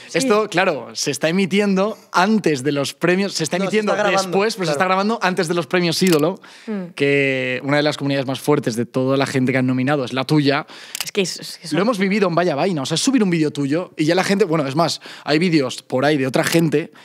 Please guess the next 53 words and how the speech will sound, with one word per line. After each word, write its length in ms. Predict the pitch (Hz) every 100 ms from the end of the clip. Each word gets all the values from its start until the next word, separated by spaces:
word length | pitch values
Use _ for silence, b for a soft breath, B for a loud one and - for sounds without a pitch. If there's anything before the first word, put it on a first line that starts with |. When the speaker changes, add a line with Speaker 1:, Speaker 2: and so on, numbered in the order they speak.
| B B
Speaker 2:
que 180 | 143 - -
siempre 400 | - 190 180 165
está 160 | -
el 180 | 175 170 -
arroba 560 | 151 156 165 156 151 160
Lucía 260 | 147 165
Lapuerta 320 | 165 165 180
cuando 200 | 160 147
la 80 | 143
traéis. 480 | - 120 131 117 - B B B
O 40 |
sea, 80 | 143
es 80 | 139
una 80 |
comunidad 300 | 175 156 143
Speaker 1:
Sí. 40 | 285
Speaker 2:
que 60 |
es 60 | -
Speaker 1:
Sí, 120 | -
Speaker 2:
una 100 | 185
Speaker 1:
sí, 40 | 190
Speaker 2:
locura. 300 | 170 170 170
Speaker 1:
es 60 |
Speaker 2:
Yo 40 | 165
Speaker 1:
que 40 |
Speaker 2:
no 40 | 226
Speaker 1:
les 200 | 214 226
amo, 160 | 220 190 180
tío, 200 | 185 170
es 100 | 170
que 120 | 190
son, 160 | 214 208
es 140 | 190
que, 80 | 202
buah, 220 | 180 190
buah, 140 | 185 190
y 80 | -
me 80 | 196
han 60 |
ayudado 260 | 226 196 214
a 60 |
mí 100 | 190
también 180 | 202 190
que 80 | 202
flipas, 360 | 160 190 160 147
¿eh? 140 | 165 -
Speaker 2:
Claro, 220 | 147 190
porque 480 | 180 156 143 - - -
imagino 380 | 151 135 147 156
también, 300 | 165 165 185
Speaker 1:
Les 100 | 202
Speaker 2:
ahora, 120 | 214
Speaker 1:
amo, 80 | 208